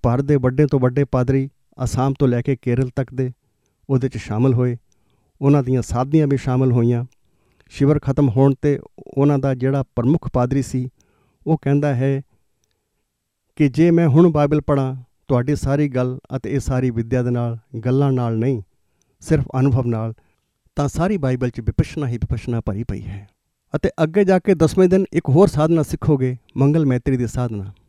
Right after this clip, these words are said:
ਸਦਭਾਵਨਾ ਦੀ ਸਾਧਨਾ। ਉੱਥੇ ਵੀ ਮੈਤਰੀ ਅਤੇ ਸਦਭਾਵਨਾ ਭਰੀ ਪਈ ਹੈ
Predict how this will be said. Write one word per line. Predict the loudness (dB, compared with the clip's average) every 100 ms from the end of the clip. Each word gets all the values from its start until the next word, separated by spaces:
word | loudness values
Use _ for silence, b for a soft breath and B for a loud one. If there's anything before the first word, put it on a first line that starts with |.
| _ _ _ -8
ਸਦਭਾਵਨਾ | -4 -2 -2 -2 -2
ਦੀ | -4
ਸਾਧਨਾ। | -4 -4 -4 -6 -12 _ _ _ _ _
ਉੱਥੇ | 0 2 4
ਵੀ | 4
ਮੈਤਰੀ | 4 4 2 0 -2 -4
ਅਤੇ | -4
ਸਦਭਾਵਨਾ | -2 -2 -2 -2 -2 -2
ਭਰੀ | -2 -4
ਪਈ | -4 -4 -4
ਹੈ | -6